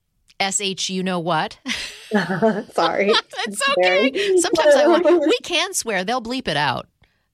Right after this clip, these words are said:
Speaker 2: Okay, good. Bleep it out. I'm sorry.
Speaker 1: <laughs> I'll wrap,
Speaker 2: <laughs>
Speaker 1: I'll wrap up with, what are you guys doing for Christmas?
Speaker 2: So we are actually, we live in Virginia, right outside Washington, D C, and we're going to Harper's Ferry, West Virginia. We got a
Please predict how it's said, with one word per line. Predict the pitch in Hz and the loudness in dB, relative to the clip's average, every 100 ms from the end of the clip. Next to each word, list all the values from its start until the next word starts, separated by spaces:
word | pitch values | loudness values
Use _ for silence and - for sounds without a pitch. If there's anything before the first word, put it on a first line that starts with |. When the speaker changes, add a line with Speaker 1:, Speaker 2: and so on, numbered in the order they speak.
| - | -6
Speaker 2:
Okay, | 175 226 175 | 0 2 2
good. | 165 214 | 0 2
Bleep | 233 233 | 2 4
it | 233 | 2
out. | 165 175 180 | 0 -2 -2
I'm | 233 | -4
sorry. | - 196 - 208 196 175 | -2 -4 -2 -2 -4 0
Speaker 1:
<laughs> | 311 320 302 - | 0 2 2 0
I'll | 247 247 | 2 4
wrap, | 247 330 262 254 | 4 2 2 2
Speaker 2:
<laughs> | 240 | 2
Speaker 1:
I'll | 302 | 0
wrap | 311 339 320 | 0 -2 -4
up | 311 | -6
with, | 262 254 226 | -6 -6 -4
what | 254 | -4
are | 254 | -2
you | 240 | -2
guys | 233 196 | -2 -2
doing | 208 196 | -4 -4
for | 180 | -6
Christmas? | - 135 - - - - _ _ _ _ _ _ _ _ _ | -8 -8 -8 -10 -14 -16 _ _ _ _ _ _ _ _ _
Speaker 2:
So | - 233 233 | 0 4 4
we | 233 240 285 | 6 6 6
are | 269 | 4
actually, | 220 220 - 247 233 208 | 2 -2 -2 0 2 4
we | 196 190 | 4 2
live | 185 190 202 | 4 2 2
in | 202 190 175 | 2 0 2
Virginia, | 175 170 165 165 160 160 | 4 4 4 4 4 4
right | 160 160 | 2 2
outside | 160 165 165 160 160 | 2 0 -2 -2 -2
Washington, | 165 160 151 165 165 | -2 -2 -2 -2 -2
D | 165 165 | -2 -6
C, | - 160 156 | -4 -2 0
and | 160 | 0
we're | 160 | 0
going | 160 170 170 175 | 2 2 4 2
to | - 165 165 165 - - - | 2 2 2 0 -16 -16 -6
Harper's | 180 190 175 - | 0 0 0 -4
Ferry, | 165 160 175 220 254 | -4 -2 0 0 2
West | 269 269 - | 0 -2 -4
Virginia. | 285 285 277 294 294 | -2 0 2 2 4
We | 269 185 | 2 2
got | 165 160 | 0 0
a | 165 156 | -2 -2